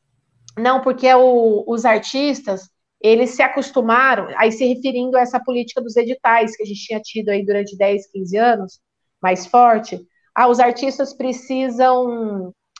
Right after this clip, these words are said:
é, conseguir desenvolver o seu trabalho de forma mais independente, porque os artistas estão muito dependentes do Estado."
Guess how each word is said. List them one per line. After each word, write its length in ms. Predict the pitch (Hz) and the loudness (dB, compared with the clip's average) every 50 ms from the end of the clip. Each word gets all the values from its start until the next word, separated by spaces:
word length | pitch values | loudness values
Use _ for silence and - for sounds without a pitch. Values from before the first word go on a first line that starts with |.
| _ _ _ _ _ _ - | _ _ _ _ _ _ 0
é, 640 | 196 208 214 214 214 214 214 208 208 214 208 - - | 2 4 6 6 6 8 6 6 4 4 0 -8 -6
conseguir 600 | - - 247 240 233 - 277 214 202 220 247 269 254 | -2 0 0 0 0 -2 -6 -4 -2 -2 0 0 0
desenvolver 460 | 226 220 240 247 240 247 226 240 247 | 0 0 0 0 0 2 2 2 2
o 40 | 240 | 2
seu 160 | 233 254 233 | 2 -2 0
trabalho 460 | 240 247 233 214 233 233 247 262 254 | 2 0 2 4 4 2 2 2 0
de 100 | 233 - - | -6 -4 2
forma 260 | 277 247 247 247 247 | 4 4 4 4 2
mais 240 | 247 247 254 254 233 | 2 2 2 2 2
independente, 840 | 277 269 254 262 262 - 262 269 262 254 240 233 240 247 240 - _ | -2 0 0 0 0 0 -2 -2 -2 -4 -4 -4 -4 -6 -10 -12 _
porque 160 | - - 233 | -10 -6 -4
os 80 | 220 226 | 0 2
artistas 420 | 226 226 226 - 262 254 - 262 | 0 0 0 -4 -10 -8 -8 -8
estão 180 | 262 - 247 240 | -6 -4 -4 -4
muito 220 | 247 254 262 262 | -4 -6 -6 -2
dependentes 800 | 233 277 277 269 262 262 269 254 240 240 233 254 254 - 269 247 | -2 0 2 2 2 2 2 0 0 0 0 0 -4 -6 -8 -4
do 80 | 247 277 | -4 -4
Estado." 640 | 285 285 - - 247 220 214 208 196 180 175 175 - | -6 -6 -2 0 2 2 2 2 0 -2 -8 -12 -12